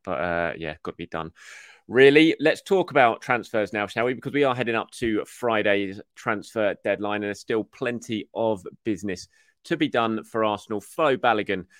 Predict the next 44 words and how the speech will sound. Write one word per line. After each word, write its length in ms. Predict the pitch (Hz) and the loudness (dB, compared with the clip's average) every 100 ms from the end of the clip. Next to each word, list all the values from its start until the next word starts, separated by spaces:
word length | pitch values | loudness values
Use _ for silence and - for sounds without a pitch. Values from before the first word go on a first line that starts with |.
| - _ _ | -20 _ _
of 100 | - | -20
course, 520 | - 139 117 104 - - _ - | 0 4 4 2 -10 -20 _ -16
is 120 | - | -6
gonna 160 | 110 | -4
be 160 | 104 107 | -2 -4
the 80 | 92 | -6
big 320 | - 113 92 113 | -2 -2 -2 -10
money 420 | 113 104 95 - | -6 -6 -6 -10
sale 600 | - - 120 101 95 90 - | -14 -4 2 2 2 -2 -10
for 320 | - 113 104 | -8 -2 0
Arsenal 340 | 95 - 104 | 0 -2 -8
between 480 | 90 - - 107 101 | -10 -12 -8 -6 -2
now 220 | 98 92 | -2 -2
and 100 | 92 | -2
then. 160 | 95 98 | -4 -4
That 140 | 92 | -6
should 340 | - - 131 101 - | -8 -4 -4 -4 -4
be, 260 | 107 98 - _ _ _ _ _ _ _ _ | -2 -2 -8 _ _ _ _ _ _ _ _
should 380 | - - 190 - | -6 2 2 6
be 120 | 185 | 6
announced 360 | 170 165 160 - | 6 4 2 0
today. 360 | 156 151 151 120 | 4 6 6 4
I'm 160 | 104 | 0
always 200 | 127 117 | -2 -2
a 20 | |
bit 140 | 113 92 | -2 -2
hesitant 440 | 110 101 98 107 | -4 -8 -10 -10
to 80 | 95 | -6
say 200 | 113 101 | -2 0
that 120 | 98 | 0
because 220 | - 98 | -2 -14
things 260 | - 113 95 | -10 -10 -8
change 320 | - 98 92 | -6 -6 -6
with 80 | 87 | -4
Arsenal 360 | 92 - 95 - - _ _ | -4 -4 -10 -12 -20 _ _
an 100 | 98 | -4
awful 340 | 98 95 104 139 | -2 -2 -2 4
lot 260 | 202 - | 4 2
when 120 | 98 | -4
you're 100 | 95 | -6
talking 440 | - 98 90 92 87 82 | -4 -6 -4 -8 -10 -8
about, 380 | 95 85 - | -2 -2 -2
um, 380 | 90 90 90 87 - _ - _ _ _ | -4 -6 -8 -12 -16 _ -20 _ _ _
potential 680 | - 113 87 101 92 87 | -8 -6 -6 -4 -4 -4